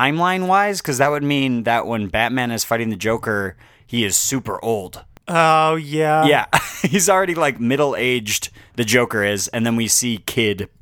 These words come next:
Speaker 1: Bruce.
Speaker 2: So how, how old do you think Joker is in this movie? What, like, thirty, maybe?
Speaker 1: Uh, I was thinking older, but that's maybe 'cause I know Joaquin Phoenix is definitely not in his thirties.
Speaker 2: Right, yeah. But, I mean, he
Speaker 1: I
Speaker 2: could maybe pass his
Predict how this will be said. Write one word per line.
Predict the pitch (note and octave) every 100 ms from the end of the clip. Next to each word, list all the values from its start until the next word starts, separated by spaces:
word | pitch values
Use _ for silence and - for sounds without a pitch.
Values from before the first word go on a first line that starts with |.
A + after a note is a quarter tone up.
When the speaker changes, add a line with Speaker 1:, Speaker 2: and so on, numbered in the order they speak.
| -
Speaker 1:
Bruce. | G#2+ F#2+ - - -
Speaker 2:
So | G3+ F3
how, | G#3+ G#3
how | E3+ A#3+
old | G#3
do |
you | G3
think | F#3 D#3
Joker | D#3 D3
is | C3+ A#2+
in | A#2+
this | A#2 - - -
movie? | C#3 A#2 G2 F#2
What, | G#2+ G2+
like, | G#2+ -
thirty, | B2+ A#2 D3 A3+ G3 -
maybe? | G3+ A3 C4 A#3+ F#3 - - -
Speaker 1:
Uh, | C3 D3+ D#3 D#3+
I |
was | F#3 F#3
thinking | E3+ C#3
older, | G2+ A#2 G#2 F#2
but | G2
that's | G#2+ - G#2+
maybe | G#2+ G2+
'cause | A2 G2
I | F#2+
know | G2 G2 F#2+ F#2 - -
Joaquin | F2+ G2 F#2
Phoenix | F#2+ F#2 F2
is | G2 E2
definitely | G2 F2 F#2+
not | F2+ F#2 F2
in |
his | F2 -
thirties. | G2 D3
Speaker 2:
Right, | D#3+ D3 C3 C3 - - -
yeah. | C#3+ B2+ B2 A#2 _ - -
But, | F3+
I | F#3+
mean, | F#3+
he | G#3
Speaker 1:
I |
Speaker 2:
could | C4+ A3+ F3+
maybe | F#3 F3
pass | D#3+ D3 C#3
his | D3 C3+ -